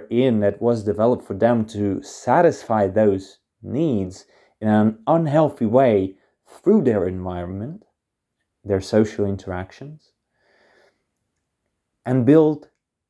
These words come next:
a new way of being that is self-sustaining, that is self-reliant, that is capable of feeling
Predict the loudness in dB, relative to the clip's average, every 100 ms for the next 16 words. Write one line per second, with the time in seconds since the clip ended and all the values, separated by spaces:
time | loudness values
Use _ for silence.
0 | _ -6 -4 -2 -2 0 0 0 2 2
1 | 2 0 -2 -2 -6 -2 0 0 -2 -6
2 | -8 -12 _ _ -12 -8 -8 -10 0 4
3 | 4 2 -8 _ _ _ -18 -18 -14 -8
4 | -4 -4 -6 -12 -20 _ _ _ _ _
5 | _ -6 -6 0 0 0 -6 -20 _ -16
6 | -6 -2 2 2 2 0 -6 -16 -20 _
7 | _ _ _ _ _ -6 -2 0 0 -4
8 | -8 -20 _ _ -2 2 2 2 -6 0
9 | 4 4 2 -10 _ _ _ _ _ _
10 | _ _ -2 -2 -2 -8 _ _ _ -20
11 | -16 -6 0 2 4 2 0 -4